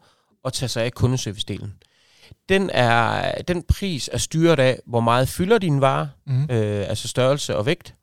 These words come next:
Speaker 1: øh, hvor mange du har på lager, og hvor lang tid de ligger på lager. Øh, så det er klart, at jo hurtigere du er til at få solgt dem ud, jo billigere er det. Øh, men jeg kan sige sådan, i gennemsnit,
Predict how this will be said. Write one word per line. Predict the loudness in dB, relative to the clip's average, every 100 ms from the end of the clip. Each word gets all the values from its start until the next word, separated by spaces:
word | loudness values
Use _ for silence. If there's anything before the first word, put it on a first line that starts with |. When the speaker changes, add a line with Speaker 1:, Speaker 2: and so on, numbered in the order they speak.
| _ _ _ _ 4
Speaker 1:
øh, | 6 6 4 0
hvor | 0 4
mange | 4 4
du | 0
har | -2
på | 0 2
lager, | 2 0 -2 -10 -6
og | 2
hvor | 4
lang | 6 6 4 0
tid | -4 -4
de | -4 -4
ligger | -4 -2
på | -4 -4
lager. | -4 -4 -8 -16 _ _ _ _ _ _ 2
Øh, | 4 4 4
så | 2
det | 0
er |
klart, | 2 4 4
at | 2
jo |
hurtigere | 0 2 4 4 4 0 0 -8 _ -6
du | 0
er | 0
til | 0
at | -4
få | -4
solgt | -4 -4 -4
dem | -2
ud, | 0 -2 -8 _ -6
jo | -4
billigere | 0 0 2 0 -2 -2
er | -4
det. | -4 -14 _ _ _ _ _ 4
Øh, | 6 6
men | 2 2 4
jeg | 2
kan | 2 0
sige | 0 2
sådan, | 4 4 2
i | -4 -8 -2
gennemsnit, | 2 4 2 0 -2 -2